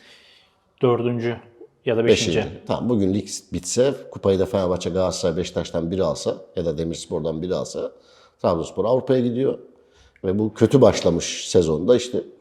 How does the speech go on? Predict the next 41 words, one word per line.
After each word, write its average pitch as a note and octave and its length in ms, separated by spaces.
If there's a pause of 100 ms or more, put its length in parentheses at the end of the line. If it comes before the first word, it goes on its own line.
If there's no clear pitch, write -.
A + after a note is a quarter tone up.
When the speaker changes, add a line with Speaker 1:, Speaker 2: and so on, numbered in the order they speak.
(100)
Speaker 2:
bugün G2 340
beşinci. - 500 (540)
E, C3 100
demek A2 240
ki C3 80
Avrupa'ya G2+ 300
gidebilir F#2 380
yani, C#2 160
çok - 260
büyük E2+ 180
arıza F2 300
çıkarmamak. C#2+ 500
Dolayısıyla A2+ 400
böyle A#2 180
inişler A#2 420
çıkışlar - 380
olacak D3+ 340
takımda. C#3+ 320
Speaker 1:
Hı - 40 (160)
hı. B2+ 40 (340)
Speaker 2:
Acele G#2 300
etmemek D#3 480
lazım. D3 320 (380)
Hoca A#2 300
bunu F2 120
yaptı A#2+ 360
daha D3 220
önce. D3 200 (380)
Bir E3+ 60
kere G2 240
daha D#2 140
yapabilir. C#3+ 560 (440)
Bir E3 60
kere G#2+ 240
daha F2 120
yapmak G2+ 340
için G#2+ 160
hocaya G2 260
alan G2+ 200
açmak D3+ 420
lazım. D3 260